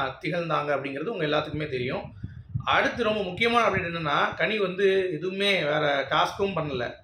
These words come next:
இந்த பாத்திரம் வைக்க போகும்போது வைக்கவும் இல்ல, அந்த பன்னெண்டு பேர் வச்சுட்டாங்க, இவங்க மிஸ் ஆயிடுச்சு. அடுத்து ரொம்ப ஓவர் கான்ஷியஸா சமையல் பண்ணணும், சமையல் பண்ணணும்னு சொல்லிட்டு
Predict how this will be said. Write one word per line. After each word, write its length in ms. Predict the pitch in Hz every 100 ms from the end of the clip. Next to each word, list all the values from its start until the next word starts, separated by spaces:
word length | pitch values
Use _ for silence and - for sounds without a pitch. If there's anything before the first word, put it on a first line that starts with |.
| _ - - -
இந்த 160 | 147 135
பாத்திரம் 360 | 156 180 185 165
வைக்க 200 | 151 151
போகும்போது 760 | 143 147 143 160 175 165 135
வைக்கவும் 400 | 131 127 175 160
இல்ல, 260 | 131 123 - -
அந்த 120 | 135
பன்னெண்டு 240 | 147 160 165
பேர் 120 | 160
வச்சுட்டாங்க, 400 | 151 156 160 180
இவங்க 200 | 156 139
மிஸ் 280 | 139 147 180
ஆயிடுச்சு. 380 | 160 - - - _ _ - - -
அடுத்து 380 | 135 180 190 220 226 202 185 170 160 151
ரொம்ப 240 | 170 202
ஓவர் 280 | 208 196 196
கான்ஷியஸா 420 | 190 180 180 196
சமையல் 480 | 180 175 180 175 165
பண்ணணும், 280 | 160 165 160
சமையல் 280 | 160 170 156
பண்ணணும்னு 240 | 147 151
சொல்லிட்டு 560 | 147 139 131 196 247